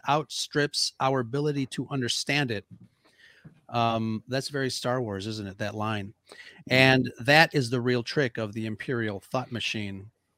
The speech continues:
"It's easier to hide behind forty atrocities than a single incident." That was his manifesto per, per se. But, um, you know, talking, talk about, you know, some serious writing there. Um,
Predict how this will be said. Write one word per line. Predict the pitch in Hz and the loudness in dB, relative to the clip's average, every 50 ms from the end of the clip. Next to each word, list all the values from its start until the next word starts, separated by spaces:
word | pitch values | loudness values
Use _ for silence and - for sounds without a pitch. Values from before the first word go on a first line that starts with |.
| _ _ _ _ _ _ _ _ _ _ _ - | _ _ _ _ _ _ _ _ _ _ _ -4
"It's | 143 131 - - - | -4 -2 -2 0 2
easier | 165 185 175 165 185 180 151 | 2 2 4 4 4 4 4
to | - 151 | 2 0
hide | 127 - 165 165 160 156 | 0 2 4 4 4 4
behind | - 131 120 135 139 123 - | 2 0 0 0 0 0 -2
forty | - - - 165 170 165 165 147 | -6 -4 -2 -2 0 0 0 0
atrocities | 123 - - - 160 160 156 - 143 113 110 107 104 107 113 - - - | -2 -2 -2 -2 -2 -2 -2 -2 -2 -2 -2 -4 -6 -6 -8 -10 -12 -8
than | 123 127 127 123 | -4 -2 0 0
a | 113 | 0
single | - - - - 151 147 139 139 131 - | 0 0 0 0 0 0 0 -2 -2 -2
incident." | 147 156 151 - - 123 104 101 95 95 - - | -2 0 2 2 2 2 0 -4 -8 -10 -10 -4
That | - 135 135 135 131 - | 0 2 2 2 2 0
was | 143 135 131 123 - | 0 0 0 0 2
his | 139 131 127 127 120 113 110 - - _ _ _ _ _ _ - | 4 4 4 4 2 0 -4 -10 -12 _ _ _ _ _ _ -4
manifesto | 123 135 131 123 - - 147 151 143 - - 123 110 107 104 | -2 -2 0 -2 -2 -2 -2 -2 -2 -2 -2 -2 -2 -4 -4
per, | - _ - 117 110 104 104 | -8 _ -4 -4 -2 -4 -4
per | - - 117 110 | -4 -4 -4 -2
se. | - - - 113 110 110 107 107 _ | -2 -2 -2 -2 -2 -2 -4 -6 _
But, | - 120 117 120 120 - _ _ - - - - - _ _ _ - - | -2 0 0 0 0 -2 _ _ -20 -20 -20 -20 -20 _ _ _ -4 2
um, | 143 143 143 143 143 143 143 143 139 139 139 135 - _ _ - | 6 6 8 8 8 8 6 4 2 0 -2 -2 -6 _ _ -4
you | - 160 185 | 0 2 2
know, | 185 180 | 2 2
talking, | - - 180 302 254 - 233 220 214 190 - - | 4 6 6 6 6 4 2 0 0 -2 -2 0
talk | - 175 190 226 | 2 4 4 4
about, | 269 208 202 185 175 165 156 - _ _ _ _ _ _ - - - | 4 4 4 6 6 4 2 -2 _ _ _ _ _ _ -20 -18 -14
you | - 156 165 165 | -10 -6 -4 -2
know, | 160 156 | -2 0
some | 147 - - 147 135 | 0 0 0 2 2
serious | - - 170 175 175 170 160 143 - - | 2 2 2 2 0 0 0 0 -2 -4
writing | 123 131 139 156 190 196 175 143 | -2 0 2 2 2 2 2 0
there. | 120 120 117 113 107 104 107 - - 127 | -2 -4 -4 -4 -6 -6 -6 -6 -4 -2
Um, | 127 127 127 127 127 123 123 123 123 123 123 120 117 | 0 0 0 0 2 0 0 0 -2 -4 -4 -6 -8